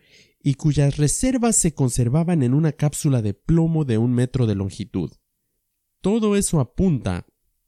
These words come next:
a que esta cosa era extremadamente radioactiva. Además se menciona que había otros líquidos complementarios como el Lenchenmetal,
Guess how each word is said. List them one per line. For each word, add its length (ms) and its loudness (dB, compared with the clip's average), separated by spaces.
a 140 -8
que 260 0
esta 320 -4
cosa 640 -4
era 300 0
extremadamente 840 -2
radioactiva. 720 -4
Además 360 -2
se 80 0
menciona 640 0
que 100 -2
había 260 0
otros 300 -2
líquidos 420 -2
complementarios 1120 -2
como 280 -2
el 160 -6
Lenchenmetal, 1040 -2